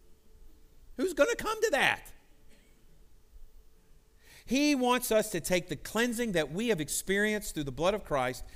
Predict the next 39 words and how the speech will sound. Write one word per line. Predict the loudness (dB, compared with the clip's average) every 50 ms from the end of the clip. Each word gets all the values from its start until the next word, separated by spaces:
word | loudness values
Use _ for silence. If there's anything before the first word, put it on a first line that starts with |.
| -16 -12 -6 -4
and | -2 0
make | 0 0 0
sure | 0 -2 -2
we | -2 -2 0 -2
extend | -2 -2 -4 -4 -2 -2 0 0
it | -2 -4
to | -4 -4
others. | -2 0 0 0 -2 -6 -8 -12 -16 -18 -18 -12 -2
Why? | 4 6 8 8 8 6 4 2 0 -2 -6 -14 -16 -8 -4
Because | -4 -4 -4 0 0 0 2 0 -2
he | -2 -4 -2 -2 -2
knows | -2 -2 0 2 4 4 4 2 0 -2 -6 -12 -14 -14 -16 -18 -20 -20 -20 -20 -20 -20 -6 2 6
that | 6 6 6
this | 4 0 0 0
is | -2 -4 -4
the | -6 -8 -10 -10 -10 -4 2
only | 2 4 4 4 2 2 0 0
way | 2 2 2 2 2 2 -2 -8 -16 -20 -20 -20 -20 -20 -18 -12
we | -8 -2 2 4 4 4
can | 2 0 -2 0
live | 2 2 2 2
in | 2 -2
a | 0
world | 2 4 4 4 4 2
of | 0
hate | 0 2 2 2 2 0
and | -6 -10 -8
pain | -6 -6 -6 -6 -6 -8 -8 -12 -14 -10 -6
and | -4 -2 0
shine | 0 2 2 2 2 2 0 -2
his | -2 0 2 2 2 2 0 0
love | 2 2 2 2 0 -2 -6 -14 -16 -18 -20 -20 _ -20 _ _ -20 -20 -18 -18 -18 -18 -12 -4 0
on | 0 2 2 2
earth | 2 4 4 4 4 2 -2 -10 -12 -12 -14 -16 -16 -18 -20 -20 -20 -20 -20 -20 -20 -20 -20 -20 -20 -16 -10
as | -8 -6 -4 -2
it | -2
is | -2 -2 -2
in | -4 -6
heaven. | -6 -6 -8 -8 -10